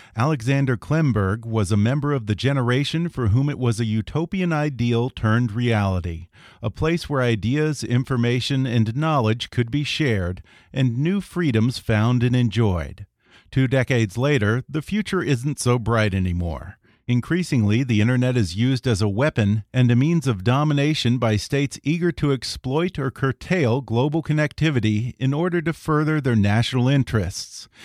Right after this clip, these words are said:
In his new book, The Darkening Web, The War for Cyberspace, Klimberg warns that the battle for control of the internet is as complex and perilous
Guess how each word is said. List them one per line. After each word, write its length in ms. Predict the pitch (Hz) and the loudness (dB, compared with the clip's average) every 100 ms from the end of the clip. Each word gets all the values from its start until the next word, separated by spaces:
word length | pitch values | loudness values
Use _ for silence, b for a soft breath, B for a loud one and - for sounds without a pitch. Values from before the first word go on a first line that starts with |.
| B B | B B
In 140 | 147 135 | 2 4
his 200 | 131 107 | 2 0
new 220 | 156 180 | 0 0
book, 340 | 117 123 139 120 | 0 0 0 -2
The 140 | 117 | -2
Darkening 600 | 101 117 160 156 143 127 | 2 0 0 0 0 2
Web, 440 | 139 123 104 123 - | 2 2 0 -4 -4
The 80 | 110 | 0
War 380 | 101 113 170 | 0 0 0
for 160 | 170 170 | -2 -4
Cyberspace, 1000 | 156 - 151 120 101 - 107 95 95 - b b b | -2 0 0 2 0 0 -2 -2 -2 -8 b b b
Klimberg 480 | - 156 151 113 104 | 0 2 2 2 0
warns 500 | 98 107 117 151 - | 2 2 2 0 -2
that 200 | 120 - | -4 -2
the 60 | 104 | 0
battle 400 | 110 139 170 165 | 2 2 -2 -4
for 160 | 151 | -4
control 420 | - 117 - 160 | 0 -2 0 0
of 140 | 190 156 | 0 -2
the 80 | 160 | -2
internet 580 | 139 156 110 98 113 | 0 2 2 2 0
is 160 | 143 107 | 0 0
as 160 | 123 - | 0 0
complex 640 | 123 113 - 170 190 - | 0 0 0 -2 -2 -2
and 180 | 151 120 | -2 -2
perilous 640 | - 170 123 104 107 - | -2 0 0 0 -2 -6